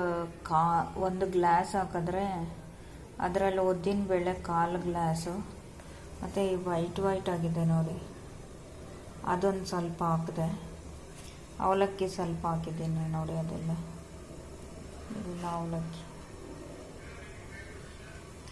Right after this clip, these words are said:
ವೈಟ್ ಆಗಿರೋದು ಇದು, ಇದು ಉದ್ದಿನ ಬೇಳೆ. ಹ್ಮ್. ಸಪೋಸ್, ಆ, ನೀವೇನಾದ್ರೂ ಈ ವೈಟ್ ಆಗಿರೋದು ಆಗ್ಲಿಲ್ಲ ಅಂದ್ರೆ ಉದ್ದಿನ ಬೇಳೆ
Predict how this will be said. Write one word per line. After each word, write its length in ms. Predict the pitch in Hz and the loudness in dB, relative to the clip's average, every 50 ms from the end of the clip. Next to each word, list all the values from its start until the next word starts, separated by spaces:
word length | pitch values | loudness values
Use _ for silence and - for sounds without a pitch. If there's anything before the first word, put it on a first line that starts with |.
| - - - - - - - - 180 | -12 -10 -10 -10 -10 -10 -8 -4 -2
ವೈಟ್ 320 | 180 175 175 165 165 170 | 0 0 0 0 2 2
ಆಗಿರೋದು 520 | 180 180 175 175 180 180 180 175 165 165 165 | 2 2 0 0 0 0 0 0 0 2 2
ಇದು, 280 | 165 165 170 170 165 | 2 2 2 2 0
ಇದು 260 | 165 165 165 170 175 175 | 0 0 2 2 0 0
ಉದ್ದಿನ 320 | 165 170 180 175 175 170 | 0 -2 -2 -2 -2 0
ಬೇಳೆ. 340 | 165 165 160 160 160 160 160 160 160 - - - - - - - - - - - - - - - - - - - - - - - - - - - - - - - - - - - - - - - - - | 0 0 0 0 0 0 -2 -2 -4 -6 -10 -10 -12 -12 -12 -12 -14 -14 -14 -14 -12 -12 -12 -12 -12 -14 -12 -12 -14 -14 -12 -12 -12 -10 -10 -10 -12 -12 -12 -12 -12 -12 -12 -12 -12 -14 -12 -12 -8 -4
ಹ್ಮ್. 580 | - 175 180 180 180 175 175 175 170 170 170 175 175 165 - 160 165 - - - - - - - - - - - - - - - - - - - - - - - - - - - - - - | -2 0 0 0 0 0 0 0 0 -2 -2 -4 -4 -6 -8 -10 -12 -12 -12 -12 -12 -12 -12 -12 -12 -10 -10 -10 -12 -12 -12 -12 -12 -12 -12 -12 -12 -12 -12 -12 -12 -12 -12 -10 -8 -4 0
ಸಪೋಸ್, 680 | 185 190 190 196 202 208 214 208 202 - - - - | 0 2 4 6 8 8 8 6 4 -2 -4 2 4
ಆ, 580 | 196 196 190 190 190 185 180 180 180 180 175 180 | 6 8 8 8 6 6 6 4 4 2 2 2
ನೀವೇನಾದ್ರೂ 840 | 180 185 185 185 185 190 196 190 196 202 202 208 202 202 208 202 202 | 0 0 0 0 0 0 2 2 2 4 4 4 4 4 4 6 6
ಈ 140 | 196 190 190 | 6 6 4
ವೈಟ್ 400 | 185 175 185 180 175 180 180 - | 4 2 2 2 2 2 2 2
ಆಗಿರೋದು 420 | 202 196 196 202 196 190 185 185 | 2 2 2 2 2 2 2 2
ಆಗ್ಲಿಲ್ಲ 380 | 175 170 165 175 175 175 170 175 | 2 2 2 0 0 0 0 2
ಅಂದ್ರೆ 260 | 170 170 170 165 180 | 2 2 2 4 2
ಉದ್ದಿನ 480 | 180 175 170 165 165 180 180 180 175 175 | 2 2 2 2 2 0 0 0 2 2
ಬೇಳೆ 580 | 175 175 170 170 180 180 175 165 170 165 - | 2 0 0 0 0 0 0 0 -2 -2 -4